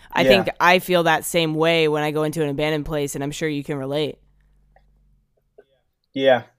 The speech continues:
Speaker 2: Yeah, it's, yeah, like I said, it's like a sense of freedom. Like, I feel like I belong
Speaker 1: Mm-hmm.
Speaker 2: here.
Speaker 1: Absolutely.
Speaker 2: Yeah.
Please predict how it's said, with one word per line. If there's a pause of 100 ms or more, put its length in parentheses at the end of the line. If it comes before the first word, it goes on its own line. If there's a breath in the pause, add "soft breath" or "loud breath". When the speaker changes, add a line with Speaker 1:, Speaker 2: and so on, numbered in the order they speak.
Speaker 2:
Yeah,
it's,
yeah,
like
I
said,
it's
like
a
sense
of
freedom.
Like,
I
feel
like
I
belong
Speaker 1:
Mm-hmm.
Speaker 2:
here. (300)
Speaker 1:
Absolutely. (220)
Speaker 2:
Yeah.